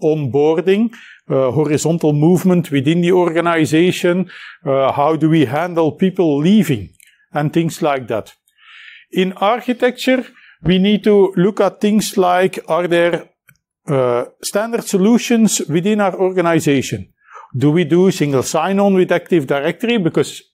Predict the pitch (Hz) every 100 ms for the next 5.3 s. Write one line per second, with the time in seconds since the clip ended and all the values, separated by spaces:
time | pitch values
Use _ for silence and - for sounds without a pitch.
0 | - 160 131 156 151 113 123 156 190 208
1 | - 170 - 135 - 165 202 190 - 156
2 | 175 220 151 - 165 180 180 160 180 180
3 | 190 190 190 - - _ 147 151 147 180
4 | - 180 185 175 156 139 160 175 165 151
5 | 135 113 85